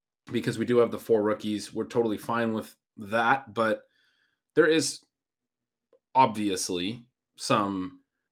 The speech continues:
you know, playing time concern, and, and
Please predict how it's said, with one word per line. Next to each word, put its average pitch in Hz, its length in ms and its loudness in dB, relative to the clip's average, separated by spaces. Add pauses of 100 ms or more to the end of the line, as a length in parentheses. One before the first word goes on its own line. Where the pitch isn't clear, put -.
(200)
you 113 100 -6
know, 92 80 -8
playing 139 380 4
time 123 260 2
concern, 113 640 -2
and, 95 240 -4
and 95 400 -6